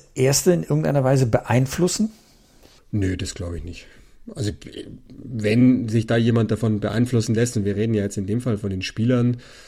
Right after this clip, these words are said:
Speaker 2: dann hat er's nicht verstanden und ich glaube, die haben alle verstanden, worum es geht, allerspätestens jetzt, um ja auch n-, möglicherweise zu wissen, dass der Neue dann schon guckt und da lässt sich keiner hängen. Also ich,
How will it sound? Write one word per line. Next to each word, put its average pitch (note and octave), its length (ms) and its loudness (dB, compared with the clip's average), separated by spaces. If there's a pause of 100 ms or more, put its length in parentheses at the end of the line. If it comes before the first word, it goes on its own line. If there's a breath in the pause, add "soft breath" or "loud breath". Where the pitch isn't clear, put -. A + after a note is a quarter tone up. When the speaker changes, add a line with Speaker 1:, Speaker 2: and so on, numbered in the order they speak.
(320 loud breath)
Speaker 2:
dann G2 520 -6 (160)
hat G2+ 160 -2
er's G#2+ 100 -2
nicht G#2+ 160 2
verstanden A#2+ 540 0
und G#2 100 0
ich G2 80 -6
glaube, A2 260 0
die G2+ 140 -2
haben G#2 180 0
alle A2 240 -2
verstanden, A2+ 460 -2
worum G2+ 180 0
es - 140 -4
geht, B2 300 2 (240)
allerspätestens A2 840 -4
jetzt, B2 380 -2
um - 360 -4
ja A2 180 2
auch A2 200 -4
n-, G#2+ 540 -6 (180)
möglicherweise G#2+ 680 0
zu G2 160 -6
wissen, A#2 260 2
dass G#2+ 160 -6
der G2+ 140 -4
Neue G#2+ 260 2
dann G#2+ 180 -2
schon G2 220 -4
guckt - 400 0 (560 loud breath)
und - 180 -18
da - 60 -14
lässt - 240 -10
sich - 140 -6
keiner F#2 220 -6
hängen. F#2 220 -6
Also G#2 160 -2
ich, - 220 -4